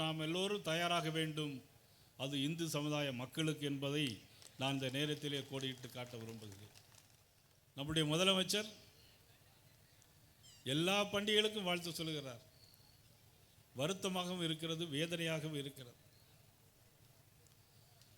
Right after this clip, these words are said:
ஆனால் பிள்ளையார் சதுர்த்திக்கு முதலமைச்சர் வாழ்த்து சொல்வதில்லை, தீபாவளி பண்டிகைக்கு வாழ்த்து சொல்வதில்லை, கிருஷ்ண ஜெயந்திக்கு வாழ்த்து சொல்வதில்லை. ஏன்,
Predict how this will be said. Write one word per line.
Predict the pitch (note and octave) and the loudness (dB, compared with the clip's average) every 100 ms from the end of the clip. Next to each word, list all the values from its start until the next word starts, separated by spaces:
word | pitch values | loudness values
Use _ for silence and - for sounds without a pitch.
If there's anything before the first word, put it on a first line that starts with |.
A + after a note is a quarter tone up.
| - | -6
ஆனால் | C#3+ D3+ D3 | 0 0 0
பிள்ளையார் | D3 E3 E3+ D#3 | 0 2 2 2
சதுர்த்திக்கு | E3+ E3+ E3 F3 F3 F#3 G3 - - C3 | -2 -2 -2 -4 -2 -2 -4 -8 -12 -4
முதலமைச்சர் | D#3 E3 D#3+ E3 D3 | 0 0 0 -2 0
வாழ்த்து | D#3 D#3+ D#3 D3 | 0 0 -4 -2
சொல்வதில்லை, | D3+ C#3+ D3 C#3+ - - - - - - - - - - - - - - - - - - - | -2 -2 -2 -4 -8 -20 -20 -20 -20 -20 -20 -20 -20 -20 -20 -20 -20 -20 -20 -20 -20 -20 -6
தீபாவளி | C3+ F3 F3 F3 E3+ D#3+ | 0 2 2 2 2 0
பண்டிகைக்கு | E3+ F3+ F3+ F#3 E3+ | 4 4 4 0 0
வாழ்த்து | E3 E3+ E3 | 0 0 -2
சொல்வதில்லை, | E3 E3 E3 D#3+ D#3 C#3 - - - - - - - - - - - - - - - | 0 0 0 0 0 -2 -12 -20 -20 -20 -20 -20 -20 -20 -20 -20 -20 -20 -20 -20 -10
கிருஷ்ண | E3 E3 G3+ G3+ | -4 0 2 4
ஜெயந்திக்கு | F3+ F#3 F3+ F3 F#3+ E3+ | 4 2 2 0 2 4
வாழ்த்து | E3+ E3+ E3 | 2 2 -2
சொல்வதில்லை. | E3 E3 D#3+ D#3+ D#3+ D3 - - - - - - - - - - - - - - - - - C#3 G3+ | 2 2 2 2 2 -2 -8 -20 -20 -20 -20 -20 -20 -20 -20 -20 -20 -20 -20 -20 -20 -20 -4 4 6
ஏன், | A3+ | 6